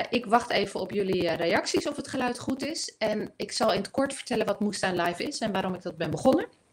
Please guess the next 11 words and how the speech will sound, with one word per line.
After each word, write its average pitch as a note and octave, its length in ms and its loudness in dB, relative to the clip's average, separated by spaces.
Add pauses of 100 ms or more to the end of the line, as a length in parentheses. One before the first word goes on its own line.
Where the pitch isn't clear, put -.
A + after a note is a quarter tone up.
(520)
Moestuin D#4 420 12
Live C4 280 10
is C4 160 2
eigenlijk - 300 6 (100)
gewoon C4 240 8
een C#4+ 200 6
gesprek - 560 0
aan B3+ 220 8
de A#3 80 4
keukentafel A3+ 640 4
of G#3+ 380 0